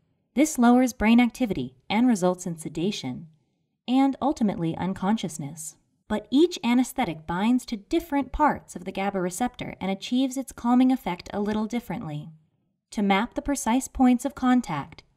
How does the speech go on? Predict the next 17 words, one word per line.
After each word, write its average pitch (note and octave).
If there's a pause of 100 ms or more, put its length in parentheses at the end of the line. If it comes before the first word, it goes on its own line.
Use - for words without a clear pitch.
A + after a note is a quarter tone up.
the F#3
Mass F#3
General B3
researchers C#3+
used D3
two F#3
separate -
genetic G3+
techniques D#3+
to -
modify D#3
the D#3
structure D3+
of E3
the F3+
gaba D3+
receptors. -